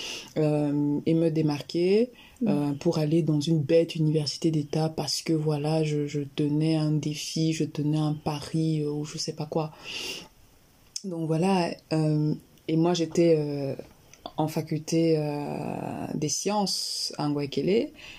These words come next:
Speaker 1: et je faisais les concours d'entrée en fait de médecine et je les ratais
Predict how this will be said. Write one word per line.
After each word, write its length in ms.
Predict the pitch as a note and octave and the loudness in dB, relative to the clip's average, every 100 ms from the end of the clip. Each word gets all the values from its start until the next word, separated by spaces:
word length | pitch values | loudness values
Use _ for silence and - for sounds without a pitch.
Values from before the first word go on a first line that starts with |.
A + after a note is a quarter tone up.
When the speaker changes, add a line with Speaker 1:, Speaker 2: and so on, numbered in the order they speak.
| - | 0
Speaker 1:
et 100 | D#3+ | 2
je 120 | D#3+ | 2
faisais 320 | D#3 E3 D#3 F#3+ | 2 0 4 4
les 100 | F3+ | 4
concours 420 | E3 D3+ F#3 F3+ | 2 2 4 4
d'entrée 400 | D#3+ D3 - E3+ | 4 0 0 2
en 60 | |
fait 80 | D#3 | 2
de 80 | D#3+ | 0
médecine 380 | D3 C#3+ - A#3 | 0 0 4 4
et 80 | D#3 | 4
je 100 | D3+ | 2
les 120 | D#3+ | 0
ratais 340 | D3+ D3+ D4 | -2 -2 -2